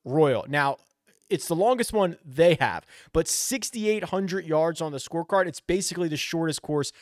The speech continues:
that we have on the P G A Tour schedule, par seventy-one. So when you look at some of the past results, and there's, uh, three years of history for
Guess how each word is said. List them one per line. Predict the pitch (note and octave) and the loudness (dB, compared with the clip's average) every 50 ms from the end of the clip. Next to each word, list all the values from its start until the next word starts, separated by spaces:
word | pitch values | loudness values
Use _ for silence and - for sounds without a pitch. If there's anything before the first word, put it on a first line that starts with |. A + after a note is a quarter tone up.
| - _ _ | -20 _ _
that | D#3 D#3+ D3+ | -4 -2 -2
we | D3 C3 | -2 -2
have | B2 D3 D#3 D#3 D#3+ C#3 - C#3 | -2 0 2 4 4 2 2 -2
on | C#3+ C#3+ | -6 -8
the | C3 | -8
P | - - D#3+ | -6 -8 -8
G | D3 C3+ D3 | -4 -2 -2
A | D3 C#3 | -2 -2
Tour | - - D3 C#3+ | -2 -2 -4 -4
schedule, | - - - C#3 B2 B2+ A#2 | -2 -2 -2 -2 0 -2 -4
par | - - - D#3 D#3+ E3+ | -6 -6 -4 -2 -2 -2
seventy-one. | E3 - - - - D#3 D3+ D3 D3+ C#3 C#3 C3+ B2 A#2 _ _ _ _ _ _ - B2+ C3 D3+ C#3+ A#2 - - _ _ _ _ | -2 -4 -8 -4 -2 -2 -2 -2 -4 -4 -4 -4 -6 -8 _ _ _ _ _ _ -10 -2 2 4 4 4 2 -2 _ _ _ _
So | - - A#3 B3 G3+ D#3 C3+ - | -4 4 6 8 8 8 6 0
when | - D#3 E3+ F#3 | -4 -4 -4 -4
you | G#3+ A3 G3 F3 | -4 -6 -8 -10
look | D#3 D3 E3 B3+ C#4+ - - - _ | -12 -2 0 2 2 2 -2 -6 _
at | - D#3 D3 C#3 C#3 C3+ - _ _ _ _ _ _ _ _ _ _ _ - | -2 0 0 0 0 -2 -4 _ _ _ _ _ _ _ _ _ _ _ -10
some | C3+ - - F#3+ G3+ G#3 | -6 0 2 2 2 2
of | |
the | G3 G3 | 0 2
past | - F3+ E3+ E3 - - | 2 2 2 2 0 -2
results, | D#3+ C#3 - B2+ G#2+ B2+ - - - | -4 -2 -2 -2 -2 -2 -6 -6 -4
and | F3+ D3+ C#3+ | -4 -2 0
there's, | D3 D3 D3 C3+ - - - | 0 0 -2 -2 -4 -4 -2
uh, | E3 C#3 C3+ | -2 -2 -2
three | B2+ - - E3 F#3+ A3+ | -4 -8 -10 -8 -8 -6
years | A3 G#3 G#3 G3 F3+ D3 | -6 -2 0 0 0 0
of | D#3 D3+ | -2 -2
history | D#3 D#3+ D3 - - D#3 D3 C#3+ | 0 0 -2 -2 -2 -2 0 -2
for | - - D3 C#3+ C#3+ C#3+ C#3 C3+ | -2 -2 -2 0 0 0 0 0